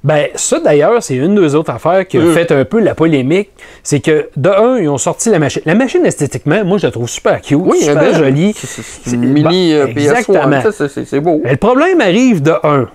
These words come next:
Speaker 1: dans le choix des jeux.
Speaker 2: Oui.
Speaker 1: Parce que dans le choix des jeux, il y en a, sur vingt jeux, déjà, c'est vingt jeux, euh, contrairement, mettons, à Nintendo, où c'était une trentaine.
Speaker 2: Ouais, mais sais-tu, je, je pense que j'ai compris pourquoi que Sony,
Speaker 1: Ouais.
Speaker 2: au début, ils ont juste annoncé quatre jeux.
Speaker 1: Ouais.
Speaker 2: Je pense qu'ils ont voulu monter un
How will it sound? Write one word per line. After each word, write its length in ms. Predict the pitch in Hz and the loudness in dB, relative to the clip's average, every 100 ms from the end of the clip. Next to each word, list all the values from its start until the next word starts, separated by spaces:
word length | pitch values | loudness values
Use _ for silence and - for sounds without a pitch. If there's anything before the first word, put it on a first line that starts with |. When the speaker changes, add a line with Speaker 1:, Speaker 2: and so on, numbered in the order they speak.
| 131 | -10
Speaker 1:
dans 200 | 117 127 | -4 -4
le 60 | |
choix 260 | 120 147 143 | -2 0 2
des 180 | 131 120 | 4 2
jeux. 180 | 120 233 _ _ _ _ | 0 -4 _ _ _ _
Speaker 2:
Oui. 140 | - - | -6 -6
Speaker 1:
Parce 160 | 101 - | -6 -12
que 220 | 101 92 | -10 -8
dans 60 | 113 | -6
le 60 | |
choix 160 | 123 208 | 0 2
des 200 | 170 135 | 4 4
jeux, 200 | 147 208 | 4 2
il 20 | |
y 40 | 139 | 2
en 40 | 135 | -2
a, 40 | 120 | -2
sur 200 | - 135 | -2 0
vingt 280 | 143 208 | 0 0
jeux, 280 | 156 165 202 | 2 2 2
déjà, 260 | 131 135 185 | 2 2 2
c'est 180 | 151 131 | 2 0
vingt 300 | 123 135 127 | 2 2 2
jeux, 300 | 123 175 156 | 2 2 2
euh, 300 | 120 117 110 | 0 -4 -6
contrairement, 440 | 120 120 131 131 151 | -8 -4 -2 0 -2
mettons, 260 | 127 151 | 0 0
à 400 | 147 123 117 117 | 0 -2 -2 -6
Nintendo, 400 | 123 131 131 135 | -6 -4 -2 0
où 80 | 151 | 0
c'était 240 | 135 117 | 0 -4
une 80 | 127 | -6
trentaine. 560 | 127 120 113 151 254 277 | -6 -8 -2 -2 -2 -2
Speaker 2:
Ouais, 160 | 190 185 | -2 0
mais 160 | 147 135 | 0 0
sais-tu, 340 | 147 - 247 | -2 -2 -2
je, 60 | 185 147 - | -2 -4 -4
je 100 | - _ _ _ _ _ | -10 _ _ _ _ _
pense 360 | 185 240 208 - | -2 0 -2 0
que 100 | 143 | 0
j'ai 140 | 131 | 0
compris 400 | 131 185 170 220 | 0 -2 0 -2
pourquoi 320 | - - 180 | -2 -2 -2
que 160 | 180 143 | 0 -4
Sony, 360 | - 190 165 | 0 0 2
Speaker 1:
Ouais. 140 | 135 170 | 2 2
Speaker 2:
au 60 | |
début, 260 | 180 147 165 | 2 0 2
ils 80 | 175 | 2
ont 100 | 147 | 2
juste 200 | 156 175 | 0 -2
annoncé 320 | 156 151 165 | 0 0 -2
quatre 240 | - 156 | 0 0
jeux. 200 | 135 139 123 - 147 | 2 -2 -4 -12 -4
Speaker 1:
Ouais. 440 | 135 139 151 180 185 | 0 2 0 -2 -8
Speaker 2:
Je 100 | - | -10
pense 260 | - 175 180 | -2 -2 0
qu'ils 100 | 151 | 0
ont 80 | 143 | 0
voulu 240 | 139 160 | 0 0
monter 400 | 196 175 165 190 | 2 2 2 0
un 200 | 175 156 | 2 0